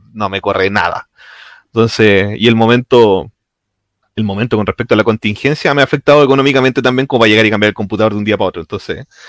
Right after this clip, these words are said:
me voy a tener que esperar a, a probar como, como quisiera las plataformas digitales. Pero en cuanto a,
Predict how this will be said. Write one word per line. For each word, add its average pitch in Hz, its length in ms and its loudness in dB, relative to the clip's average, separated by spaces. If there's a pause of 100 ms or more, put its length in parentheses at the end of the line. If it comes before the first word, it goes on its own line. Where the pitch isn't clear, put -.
(320)
me 120 80 0
voy 123 100 4
a 120 40 2
tener 123 140 0
que 113 120 -10
esperar 117 340 4
a, 117 160 0
a 127 120 -8
probar 113 380 0 (140)
como, 101 340 -8 (280)
como 101 260 -8
quisiera 117 460 -2
las 113 140 -2
plataformas 117 500 -6
digitales. - 400 -10 (200)
Pero 110 380 -2
en 107 80 -6
cuanto 123 400 0
a, 107 400 -2